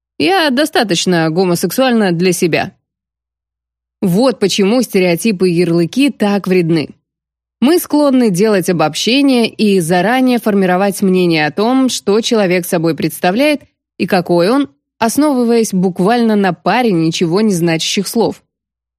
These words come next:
А мне кажется, важно узнать человека, прежде чем делать обобщение.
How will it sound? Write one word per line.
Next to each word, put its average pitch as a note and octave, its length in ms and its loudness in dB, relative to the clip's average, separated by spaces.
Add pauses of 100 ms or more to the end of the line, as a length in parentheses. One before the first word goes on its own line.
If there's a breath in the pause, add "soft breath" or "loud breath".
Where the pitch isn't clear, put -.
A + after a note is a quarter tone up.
(120)
А E3+ 80 -2
мне G#3+ 160 2
кажется, B3 340 0
важно F3+ 380 0
узнать F3 320 -2
человека, F#3+ 500 0
прежде D#3+ 340 -2
чем F3+ 220 0
делать G3+ 280 -2
обобщение. F3 600 -4